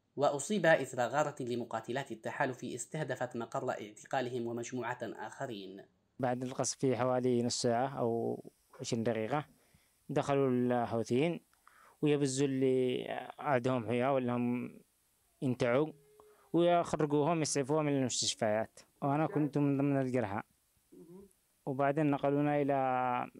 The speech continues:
Speaker 2: صنعاء. والله حوالي كثير اللي استشهدوا، لأنه كنا مائتين وخمسين نفر حوالي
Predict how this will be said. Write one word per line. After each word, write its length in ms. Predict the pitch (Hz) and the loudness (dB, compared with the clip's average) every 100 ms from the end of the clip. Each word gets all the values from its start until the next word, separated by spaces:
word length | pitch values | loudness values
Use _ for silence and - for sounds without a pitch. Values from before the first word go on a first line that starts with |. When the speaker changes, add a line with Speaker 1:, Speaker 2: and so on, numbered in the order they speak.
| - - | -10 -4
Speaker 2:
صنعاء. 380 | - 113 107 - _ _ - - | -2 -2 -4 -8 _ _ -10 -2
والله 360 | 262 254 233 | 0 2 2
حوالي 320 | 165 185 196 | 2 2 2
كثير 300 | 160 160 165 | 2 2 2
اللي 120 | 135 120 | 0 -2
استشهدوا، 480 | - - 131 131 | -2 -2 2 2
لأنه 320 | 151 170 170 143 | 4 2 0 0
كنا 240 | 156 160 | 0 2
مائتين 340 | 151 143 160 | 2 2 0
وخمسين 600 | 143 147 - 160 151 143 | 0 -2 0 0 2 0
نفر 300 | 135 120 113 - - | 0 0 -2 -6 -12
حوالي 460 | - 113 107 104 | -2 0 0 -4